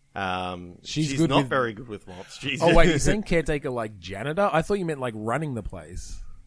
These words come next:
Speaker 2: As in, like,
Speaker 1: Caretaker is
Speaker 2: of,
Speaker 1: in
Speaker 2: like, the machines
Speaker 1: ca-,
Speaker 2: and
Speaker 1: taking care of the grounds and cleaning up,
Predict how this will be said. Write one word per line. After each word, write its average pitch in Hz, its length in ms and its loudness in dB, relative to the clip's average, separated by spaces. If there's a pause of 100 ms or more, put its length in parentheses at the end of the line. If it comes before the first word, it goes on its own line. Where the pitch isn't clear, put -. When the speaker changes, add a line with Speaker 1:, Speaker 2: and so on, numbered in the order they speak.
(160)
Speaker 2:
As 123 140 -2
in, 120 160 -4
like, 104 260 -6
Speaker 1:
Caretaker 143 520 0
is 123 80 -2
Speaker 2:
of, 131 100 2
Speaker 1:
in 120 60 -2
Speaker 2:
like, 135 180 0
the 127 80 -6
machines 131 800 -8
Speaker 1:
ca-, 117 60 -4
Speaker 2:
and 110 140 -8
Speaker 1:
taking 135 280 -4
care 113 240 -4
of 101 80 -10
the 98 80 -10
grounds 98 640 -6
and 90 500 -14 (160)
cleaning 95 400 -12
up, 90 200 -12